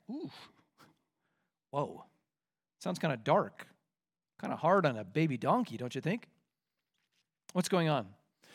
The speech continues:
Well, a, a donkey would be an unclean animal. You were not permitted to sacrifice and bleed the donkey out on the altar. So you had an option. The donkey has to die, apparently. And it,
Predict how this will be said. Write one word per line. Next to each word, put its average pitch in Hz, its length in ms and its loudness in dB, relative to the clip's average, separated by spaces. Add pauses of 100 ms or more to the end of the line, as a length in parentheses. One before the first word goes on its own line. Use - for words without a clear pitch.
(220)
Well, 180 140 8
a, 190 200 8
a 180 60 -2
donkey 185 500 6 (480)
would 151 240 2
be 180 200 6
an 165 80 2
unclean 180 520 4
animal. 147 420 0 (120)
You 190 160 2
were 202 80 4
not 226 220 6
permitted 196 340 4
to 147 80 0
sacrifice 156 720 2
and 131 120 -8
bleed 160 220 2
the 135 80 -8
donkey 147 380 0
out 120 120 0
on 208 120 -4
the 131 100 -6
altar. 123 360 -2 (680)
So - 140 -2
you 175 100 6
had 180 140 10
an 185 60 8
option. 185 400 6 (260)
The 165 60 0
donkey 226 360 8
has 214 220 8
to 196 100 2
die, 208 240 10
apparently. 135 560 0 (640)
And 165 140 4
it, 233 180 6